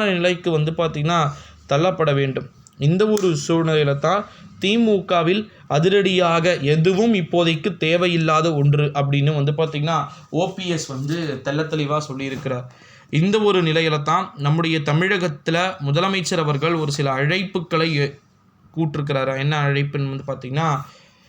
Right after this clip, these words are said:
"வந்துருங்களாம்ப்பா, இந்த பக்கம் வந்தீங்கன்னா சீட்டு நல்லா பல்கா தரேன்" அப்படின்ற மாதிரி ஸ்டாலின் வந்து சொன்னதாக தகவல்கள் வெளியாக, ஆ, எப்படி சொல்றது, "ஆத்துல ஒரு கால், சேத்துல ஒரு கால்" அப்படின்ற மாதிரி தான் வந்து எடப்பாடி பழனிசாமியுடைய,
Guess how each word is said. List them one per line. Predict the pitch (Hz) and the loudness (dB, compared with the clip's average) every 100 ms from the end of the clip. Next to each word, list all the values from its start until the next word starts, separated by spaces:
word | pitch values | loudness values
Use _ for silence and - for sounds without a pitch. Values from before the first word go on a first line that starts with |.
| _ _ - | _ _ -2
"வந்துருங்களாம்ப்பா, | 143 175 175 165 151 | 0 2 0 0 0
இந்த | 147 135 | -2 -2
பக்கம் | 135 175 | -4 -2
வந்தீங்கன்னா | 165 165 160 175 180 165 | -2 0 0 0 0 0
சீட்டு | 147 165 160 160 | -2 -2 -4 -2
நல்லா | 151 | -2
பல்கா | 151 143 143 151 | 0 0 0 -2
தரேன்" | 147 139 139 147 - 139 | -2 -2 -2 -4 -10 -8
அப்படின்ற | 139 143 143 139 | -2 0 0 0
மாதிரி | 139 165 147 143 - _ | 0 0 0 -4 -14 _
ஸ்டாலின் | - - 156 175 170 | -8 -2 0 0 0
வந்து | 147 151 | 0 -2
சொன்னதாக | - 139 135 135 135 147 | -2 -2 -2 -2 -2 -4
தகவல்கள் | 139 147 156 151 143 131 | -2 0 0 0 0 -2
வெளியாக, | 131 139 139 143 160 135 - _ _ _ _ _ _ _ _ - - | -2 -2 0 0 0 -2 -6 _ _ _ _ _ _ _ _ -20 -6
ஆ, | 135 127 - - | -6 -6 -10 -6
எப்படி | 143 170 | -4 -2
சொல்றது, | 196 165 143 | -2 0 0
"ஆத்துல | 170 185 175 | -2 -2 -2
ஒரு | 160 151 | -2 -2
கால், | 165 175 180 - - _ - | -2 -2 -4 -12 -20 _ -20
சேத்துல | - 156 151 156 139 | -4 -4 -2 -2 -2
ஒரு | 131 | -2
கால்" | 127 131 127 - | -4 -4 -4 -8
அப்படின்ற | 135 135 139 135 131 | -10 -4 -4 -4 -6
மாதிரி | 131 143 147 | -2 -2 0
தான் | 151 | -2
வந்து | 143 139 | -2 -2
எடப்பாடி | 135 143 143 147 139 | -2 -2 0 0 -2
பழனிசாமியுடைய, | 135 131 131 127 131 131 127 127 | -4 -6 -6 -8 -8 -8 -6 -6